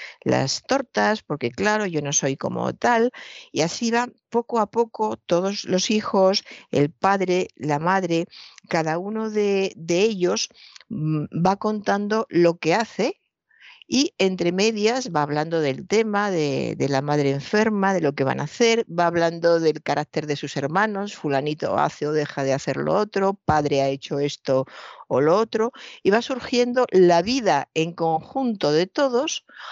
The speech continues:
a partir de diez,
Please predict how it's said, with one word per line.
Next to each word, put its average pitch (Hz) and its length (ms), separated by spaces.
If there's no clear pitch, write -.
a 175 200
partir 240 560
de 170 340
diez, 190 500